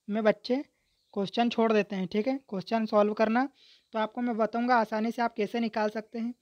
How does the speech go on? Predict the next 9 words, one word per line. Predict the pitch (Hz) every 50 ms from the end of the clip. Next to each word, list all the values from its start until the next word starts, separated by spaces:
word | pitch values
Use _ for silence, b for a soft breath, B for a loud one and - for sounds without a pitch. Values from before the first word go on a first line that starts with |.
| b b b b b b
जैसे | 190 196 202 - 254 233
एग्जांपल | 202 185 214 214 214 214 247 240
के | 240 254 247
तौर | - 226 226 226
पे | - 247
हम | 240 240 240
आपको, | 226 220 - - 233 233 233 233 - _ _ -
मैं | 220 214 220 214
बताऊं | 208 196 - 226 226 240